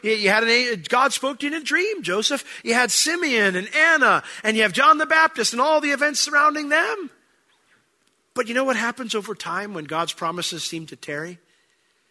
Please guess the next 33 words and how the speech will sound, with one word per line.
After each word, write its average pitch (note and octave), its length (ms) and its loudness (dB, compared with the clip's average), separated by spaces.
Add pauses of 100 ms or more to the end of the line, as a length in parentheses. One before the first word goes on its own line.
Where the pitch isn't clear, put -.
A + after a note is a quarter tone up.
(240)
We F3+ 120 -6
tend G3+ 220 -8
to G3 80 -8
just F3 240 -6
kinda F3+ 400 -8 (180)
go E3 180 -10
about F3 260 -6
our E3+ 80 -6
day. F#3+ 340 -10 (720)
We D#3 120 -8
kinda A3 280 -6
lose G3+ 220 -4
sight B3+ 320 -6
of G3+ 120 -18
all C3 140 -16
those A2+ 280 -16
things. - 500 -20 (1400)
Yeah, D#3 80 -6
I E3 60 0
remember D#3+ 280 -4
there D#3 120 -4
was C#3+ 120 -6
a C3 60 -14
time D3 460 -8 (1160)
I C#3 80 -10
made D3 160 -4
a C3+ 60 -6
commitment C#3+ 340 -12
to B2 60 -20
the A#2+ 80 -14
Lord, B2+ 340 -12 (680)
and, C3+ 180 -10
uh, C3 360 -8